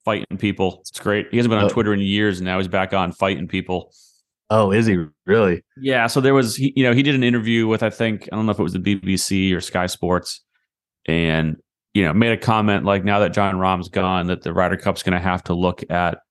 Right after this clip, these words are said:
Speaker 1: changing the qualifications, 'cause he's like, "Jon Rahm will be at Bethpage in twenty twenty-five."
Speaker 2: Who said,
Speaker 1: And
Speaker 2: so who said that? I'm sorry?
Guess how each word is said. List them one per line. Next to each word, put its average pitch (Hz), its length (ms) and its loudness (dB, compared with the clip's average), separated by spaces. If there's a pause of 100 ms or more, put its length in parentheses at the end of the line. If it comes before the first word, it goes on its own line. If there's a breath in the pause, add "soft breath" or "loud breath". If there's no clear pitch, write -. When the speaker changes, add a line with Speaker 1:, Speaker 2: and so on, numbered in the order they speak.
Speaker 1:
changing 92 340 -2
the 87 60 -2
qualifications, 87 800 -2
'cause 82 220 -2
he's 92 140 -2
like, 82 200 0
"Jon 101 240 0
Rahm 87 340 0
will 98 160 2
be 87 380 -2 (520)
at 92 160 0
Bethpage 87 460 -2
in 82 60 -6
twenty 85 240 -6
twenty-five." 82 560 -6 (1500 soft breath)
Speaker 2:
Who 127 120 4
said, 110 200 4
Speaker 1:
And 98 120 2
Speaker 2:
so 95 140 4
who 123 140 4
said 160 140 -2
that? 160 120 4
I'm 160 80 -2
sorry? 175 340 2